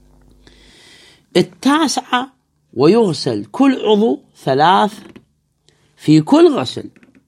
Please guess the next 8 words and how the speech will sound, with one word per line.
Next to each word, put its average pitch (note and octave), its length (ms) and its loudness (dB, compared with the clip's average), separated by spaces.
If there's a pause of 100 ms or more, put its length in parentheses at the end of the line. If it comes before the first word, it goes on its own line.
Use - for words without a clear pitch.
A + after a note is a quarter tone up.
(1300)
أنت D3+ 240 0
مطلوب F3 560 -6
من F#3+ 80 -16
عندك F#3+ 400 -20
تغسل E3 420 -12
الميت F3 400 -8
ثلاث F3 440 0
غسلات، A2 580 -8